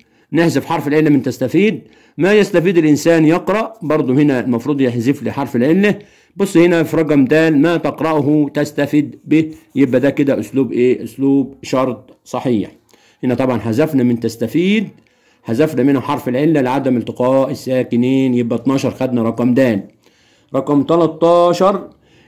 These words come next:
ينمو الوطن ويعلو بالتخطيط الجيد، عبر عن معنى الجملة مستخدما أسلوب الشرط. هنا طبعًا، آه، متى على طول، آه، متى ينمو مش هينفع، متى ينمو، آه، آه، آه، هنا،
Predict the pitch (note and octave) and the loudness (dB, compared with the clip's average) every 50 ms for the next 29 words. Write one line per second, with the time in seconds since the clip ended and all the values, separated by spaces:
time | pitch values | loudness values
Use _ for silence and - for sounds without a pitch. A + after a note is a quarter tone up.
0 | _ - B2 C3+ F3 G3 G3+ F3+ E3+ E3 D#3+ D#3+ F3 F#3 F3+ F3+ E3+ D#3 D3 C#3 | _ -2 2 2 4 4 4 4 4 4 4 4 2 2 0 0 0 2 2 2
1 | C#3+ D3 E3 F#3 F#3 E3 E3 D#3 C#3+ C#3 E3 D#3+ E3 E3 D#3 D#3 D#3 F3+ F#3+ F#3 | 2 2 0 0 0 0 0 0 0 0 -2 -2 -2 -4 -6 -2 -2 0 0 0
2 | - F3+ D3 B2+ D#3 D3+ C#3 B2 A#2 A2+ G2+ G2 - C#3 D#3+ E3 D3 C#3 C#3 C3+ | 0 0 2 2 2 2 4 2 2 0 0 -2 -4 -4 -4 -2 -2 -2 -2 0
3 | C3 C3 D3+ D#3+ D#3+ D#3 C#3+ B2+ A#2 D3+ D#3 D#3 C#3+ C#3 B2+ B2 - B2+ B2+ C#3+ | 0 0 0 2 2 0 0 0 0 0 0 2 2 0 -2 -2 -4 -4 -2 0
4 | E3 D#3+ D3 C3+ A#2+ - - D#3+ D#3+ D3 C#3+ - D3+ C#3 A#2 G2+ - - _ _ | 0 2 2 0 -2 -2 -2 -2 -2 -2 0 0 0 0 0 -4 -6 -12 _ _
5 | _ _ _ _ _ _ _ _ _ _ - F3+ G3 F3+ - G3 F#3+ F#3 E3 D3+ | _ _ _ _ _ _ _ _ _ _ -2 0 0 0 0 0 0 0 0 2
6 | D3 C3+ A#2 A#2 D3 B2+ B2 A#2+ A#2+ A#2 B2+ D#3 F3+ F3+ - - F#3 G3 G3+ G#3 | 0 0 0 -2 -4 -2 -2 0 0 2 2 0 0 0 2 2 2 2 2 2
7 | G#3+ G#3 G#3 G3 - - _ _ _ _ _ _ _ - C3+ C#3+ D#3 D3+ D#3 F#3+ | 0 -2 -4 -6 -12 -18 _ _ _ _ _ _ _ -10 -6 -4 -4 -2 -2 -2
8 | G3+ G3 F3 D3 B2+ A2+ - C3 B2+ B2 A#2+ A#2 A#2 A2+ B2+ D#3+ F3 F#3 F3+ F3 | 0 2 2 2 0 0 0 0 2 2 2 2 2 2 2 2 2 2 2 2
9 | E3 F3+ G3 G#3 G#3+ G#3 G#3 F#3+ D3+ D3+ - C#3+ D3+ E3 E3+ E3 - D3 B2+ A#2+ | 4 4 4 4 2 2 2 0 0 -2 -2 0 2 2 2 0 -2 -4 -4 -2
10 | C3+ D3 D3+ D3+ D3+ C#3+ C#3 D#3 E3 F#3+ G3+ G3+ G#3+ A3+ A3+ G3 - - _ _ | -2 -2 -2 0 2 2 4 4 4 4 2 2 2 2 0 -2 -6 -14 _ _
11 | _ _ _ _ _ - A#2 A#2+ A#2+ A#2+ A#2 A#2 A2+ A2+ A2+ A2+ A2+ A2+ A2+ A2 | _ _ _ _ _ -6 -2 0 0 2 2 2 2 2 2 2 2 2 2 0
12 | A2 A2 A#2 C3 C3 B2+ A#2+ A#2 A#2 A#2 A2+ A2+ A2+ A2+ A2+ A2+ A2+ A2+ A#2 A#2+ | 0 0 -2 -2 -2 -2 -2 0 0 0 -2 -2 -2 -2 -4 -4 -6 -6 -8 -10
13 | B2+ - - _ _ _ _ _ _ _ - A#2+ A#2 A#2+ A#2 A2+ A2+ A2+ C#3 E3 | -12 -14 -18 _ _ _ _ _ _ _ -2 0 2 4 4 4 4 4 4 4
14 | D#3+ D3+ B2+ A2 | 4 4 2 0